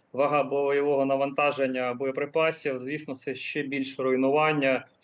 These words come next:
І, на жаль, додам, що і цей випадок, і ми маємо сьогодні за добу ще два мінімум таких випадків по області. Це Дергачівська, Золочівська громади, коли саме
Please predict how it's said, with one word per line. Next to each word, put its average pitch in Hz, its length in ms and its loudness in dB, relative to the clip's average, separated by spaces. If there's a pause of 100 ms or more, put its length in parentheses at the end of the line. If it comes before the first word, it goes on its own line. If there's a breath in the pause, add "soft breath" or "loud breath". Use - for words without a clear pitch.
(320 soft breath)
І, 135 100 0
на 151 140 2
жаль, 160 260 0
додам, 151 420 0
що - 240 -6
і 135 120 -6
цей 165 320 0
випадок, 135 580 0
і 139 400 0 (280)
ми 143 140 2
маємо 139 360 2
сьогодні 147 480 -2
за 135 120 -2
добу 143 300 -4
ще - 280 -2
два 131 600 0 (540)
мінімум 143 440 0
таких 135 320 -4
випадків 139 480 -2
по 156 180 2
області. 160 400 0
Це - 160 -12
Дергачівська, 135 720 -4
Золочівська 147 540 0
громади, 139 460 2
коли 135 280 -2
саме 147 500 0